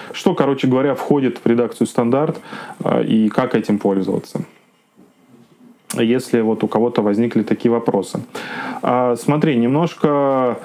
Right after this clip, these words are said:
как раз затронем тему машинного обучения.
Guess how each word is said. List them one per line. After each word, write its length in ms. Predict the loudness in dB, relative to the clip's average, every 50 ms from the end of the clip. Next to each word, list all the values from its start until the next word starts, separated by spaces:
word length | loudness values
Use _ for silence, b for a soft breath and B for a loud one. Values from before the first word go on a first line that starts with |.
| B B B B _
как 180 | -2 0 2
раз 180 | 2 0 2 2
затронем 520 | 0 0 2 2 2 2 2 2 2 0
тему 680 | 0 0 0 2 2 2 2 2 2 2 2 2 4 2
машинного 540 | 2 2 0 0 2 2 2 2 2 2
обучения. 920 | 2 2 0 0 -2 0 0 0 2 2 2 2 2 2 2 2 0 -2